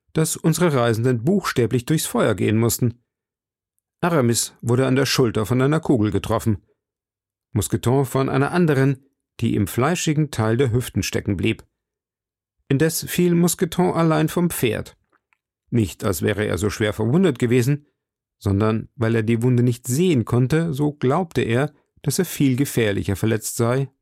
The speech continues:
als es wirklich der Fall war. „Das ist ein Hinterhalt“, rief D'Artagnan. „Erwidern wir das Feuer nicht und reiten wir weiter.“ Der schwer verwundete Aramis fasste sein Pferd an der Mähne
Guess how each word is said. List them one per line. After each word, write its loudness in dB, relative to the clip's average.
als -2
es -4
wirklich -4
der -4
Fall -4
war. -6
„Das 2
ist -2
ein 4
Hinterhalt“, 0
rief -4
D'Artagnan. 0
„Erwidern 2
wir 2
das 2
Feuer 2
nicht 0
und 2
reiten 0
wir 2
weiter.“ -2
Der -2
schwer -2
verwundete 0
Aramis -2
fasste -2
sein 0
Pferd -2
an 0
der 2
Mähne 2